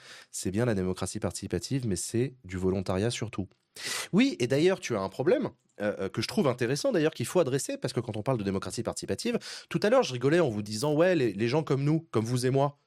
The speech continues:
nous, on aime bien la politique. » Enfin, en tout cas, c'est un sujet qui nous, voilà, ça nous titille, on aime bien en parler, machin, s'informer, euh, et cetera. On est,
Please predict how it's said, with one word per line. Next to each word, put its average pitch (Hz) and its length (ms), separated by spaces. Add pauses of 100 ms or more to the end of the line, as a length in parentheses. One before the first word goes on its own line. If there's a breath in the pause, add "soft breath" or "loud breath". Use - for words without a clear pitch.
(180)
nous, 131 100
on 107 120
aime 160 120
bien 269 180
la 220 100
politique. » 151 460
Enfin, 95 100
en 90 80
tout - 100
cas, 110 120
c'est - 100
un 80 80
sujet 101 260
qui - 140
nous, 80 220 (580 loud breath)
voilà, 285 220
ça - 140
nous 82 100
titille, 127 500
on 95 100
aime 85 80
bien 85 120
en 85 80
parler, 82 400
machin, 113 460
s'informer, 98 640
euh, 87 200
et 85 80
cetera. 110 340 (200 loud breath)
On 139 220
est, 180 180